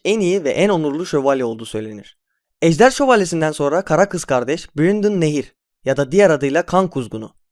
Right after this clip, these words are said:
dizi izleyicilerinin bileceği ismiyle Üç Gözlü Kuzgun'a geçti. Brynden Rivers gece nöbetçilerine katıldı. Lord kumandan oldu, duvarın kuzeyine gitti ve üç gözlü kuzguna dönüştü.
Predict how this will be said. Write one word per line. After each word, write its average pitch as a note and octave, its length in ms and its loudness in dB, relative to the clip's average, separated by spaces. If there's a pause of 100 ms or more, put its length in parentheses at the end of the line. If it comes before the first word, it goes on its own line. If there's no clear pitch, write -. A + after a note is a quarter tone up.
dizi D#3+ 220 -4
izleyicilerinin C3+ 640 -2
bileceği C3 260 -4
ismiyle F3+ 500 -6
Üç F#3 180 -6
Gözlü C#3+ 280 -2
Kuzgun'a C3 360 -8
geçti. A#2 300 -14 (720)
Brynden A3+ 420 2
Rivers F#3+ 380 -2 (160)
gece D3 220 0
nöbetçilerine C3 500 -2
katıldı. A2 460 -14 (300)
Lord D3+ 180 0
kumandan C#3+ 380 -2
oldu, B2 400 -4 (140)
duvarın D#3+ 260 2
kuzeyine C#3+ 340 -6
gitti G3+ 400 -8 (120)
ve A#2+ 60 -4
üç G#3 160 -4
gözlü D#3 260 0
kuzguna C3+ 380 -8
dönüştü. A2+ 320 -18